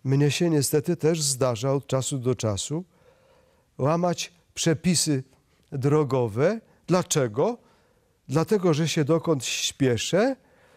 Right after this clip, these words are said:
albo sądzę, że prawodawca, a, to przesadził. Tutaj nie ma żadnego ruchu. Pięćdziesiąt w pustej wsi,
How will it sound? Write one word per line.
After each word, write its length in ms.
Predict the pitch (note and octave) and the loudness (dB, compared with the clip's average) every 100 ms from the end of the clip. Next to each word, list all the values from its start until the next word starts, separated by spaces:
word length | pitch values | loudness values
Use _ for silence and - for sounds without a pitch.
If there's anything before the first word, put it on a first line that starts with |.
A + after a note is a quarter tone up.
| _ _ _ _ _ _ - | _ _ _ _ _ _ 0
albo 540 | G3+ A3 F#3 G#3+ G3+ | 2 2 2 2 2
sądzę, 520 | - G#3+ F3+ E3+ G#3+ | 2 2 2 2 0
że 420 | F#3 G#3 G#3 G3+ - _ _ _ _ _ | 2 2 4 2 -2 _ _ _ _ _
prawodawca, 1120 | G#3 G#3+ G3 F#3 F#3+ F#3+ - - G#3 G3+ G3 - _ _ - | 0 2 2 2 2 0 -2 -4 0 2 0 -4 _ _ 0
a, 180 | C4+ | 0
to 220 | - D3+ B2 - | 0 -6 -8 -4
przesadził. 800 | A3+ G#3+ B3 A#3+ D#3 B2+ A2+ - - - _ D#3 - _ _ _ _ _ | 0 0 2 2 0 -2 -4 -8 -20 -20 _ -20 -20 _ _ _ _ _
Tutaj 500 | C4 C4+ D#3+ C3+ B2 | -6 0 2 2 0
nie 140 | D3 A3 | 0 2
ma 120 | E3 | 2
żadnego 500 | D3+ D3+ G3 D#3 E3+ | 0 0 0 2 2
ruchu. 420 | C4 E3 D3+ C3 - - _ _ _ _ _ _ | 2 0 0 -2 -4 -20 _ _ _ _ _ _
Pięćdziesiąt 1000 | - D3+ C3+ A#3 D4+ - A#3 D3+ A#2+ - _ _ _ - | 0 0 2 2 2 0 0 0 -4 -14 _ _ _ -18
w 160 | - | -8
pustej 680 | - C#4+ C#4 - F#3+ D#3+ C3 _ _ _ _ _ _ _ | 0 2 2 2 2 2 0 _ _ _ _ _ _ _
wsi, 580 | - - - D4 D#4 | -2 0 4 4 4